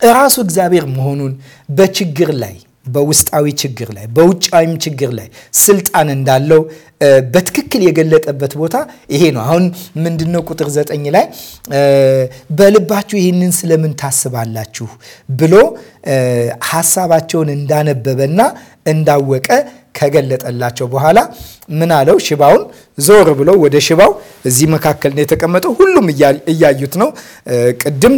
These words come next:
ተመልከቱ፣ «ኃጢአትህ ተሰረየችልህ» ብሎታል። አንድ ሁለተኛ ደግሞ አሁን ምን እያለ ነው? እ፣ «አንተን ሽባውን እልሃለሁ፣ ተነሳ፣ አልጋህን ተሸከምና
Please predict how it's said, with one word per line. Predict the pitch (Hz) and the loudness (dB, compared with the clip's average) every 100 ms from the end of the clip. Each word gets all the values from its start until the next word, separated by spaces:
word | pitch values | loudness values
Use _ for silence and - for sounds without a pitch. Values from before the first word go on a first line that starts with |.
| 247 | 0
ተመልከቱ፣ | - 156 156 156 131 - _ _ - - | -2 2 2 2 -2 -8 _ _ -20 -2
«ኃጢአትህ | 151 - 190 285 | -2 0 0 0
ተሰረየችልህ» | 208 175 185 165 156 160 151 135 | 0 4 4 6 4 2 -2 -2
ብሎታል። | 139 143 143 247 - 139 | 0 -2 0 -4 -4 -2
አንድ | 143 220 - - _ - _ | 0 -2 -6 -16 _ -20 _
ሁለተኛ | 180 214 214 175 156 | 4 4 4 2 4
ደግሞ | 143 139 165 | 2 2 2
አሁን | 165 302 415 - _ 160 | 2 2 -4 -12 _ -2
ምን | 170 | 0
እያለ | 165 170 175 202 | 2 4 6 6
ነው? | 285 - - _ | 4 -2 -18 _
እ፣ | - 143 143 139 131 127 123 127 127 - | -2 2 2 2 0 -2 -4 -8 -8 2
«አንተን | 208 285 277 190 | 2 4 2 4
ሽባውን | 202 185 135 123 | 4 6 4 4
እልሃለሁ፣ | 185 220 208 120 98 - _ | 4 6 4 0 -10 -20 _
ተነሳ፣ | - 330 302 185 - _ _ _ 143 | 2 4 4 2 -4 _ _ _ 2
አልጋህን | 185 190 208 202 | 4 6 4 4
ተሸከምና | 208 208 190 190 180 | 2 0 -2 -4 -2